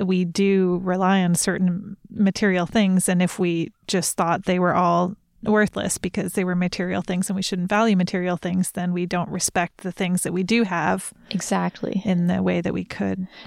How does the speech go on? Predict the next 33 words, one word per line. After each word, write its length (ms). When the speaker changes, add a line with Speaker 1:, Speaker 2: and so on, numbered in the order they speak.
Speaker 2:
Yeah. 440
And 340
that 180
also 320
ties 320
into 400
respect 640
and 140
value 300
for 460
the 240
ecosystems 840
that 180
produce 400
that 180
material, 580
or 100
from 200
Speaker 1:
Mm-hmm. 40
Speaker 2:
which 220
that 180
material 400
was 140
extracted. 640
Speaker 1:
I 100
learned 280
so 180
much 300
from 140
this 160
conversation 600
with 140
Jen. 320